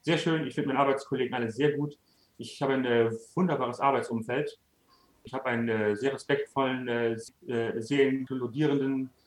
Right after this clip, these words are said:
sehr gendersensiblen Arbeitsplatz. Also es ist alles, äh, wunderbar.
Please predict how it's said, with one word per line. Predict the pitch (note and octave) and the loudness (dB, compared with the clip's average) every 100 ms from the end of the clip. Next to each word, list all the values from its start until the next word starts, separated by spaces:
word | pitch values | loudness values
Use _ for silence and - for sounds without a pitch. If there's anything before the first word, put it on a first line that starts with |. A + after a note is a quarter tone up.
| _ | _
sehr | - C3+ | 2 4
gendersensiblen | C3+ D3 C#3 B2+ C3+ C3 C3 B2+ B2 A#2+ C3+ | 6 4 4 2 0 0 -2 -4 -4 -4 -2
Arbeitsplatz. | B2+ C3 A#2+ - A2 B2 A#2 | 0 0 -2 -6 -6 -6 -6
Also | A2 G#2+ | -4 -4
es | A#2 | -4
ist | A#2 | -4
alles, | A#2 A2 - A2 | -4 -4 -8 -4
äh, | A2+ G#2 G#2 _ | -2 -2 -6 _
wunderbar. | - C#3+ B2 A2 C#3 C#3+ | -4 -2 0 0 -2 -6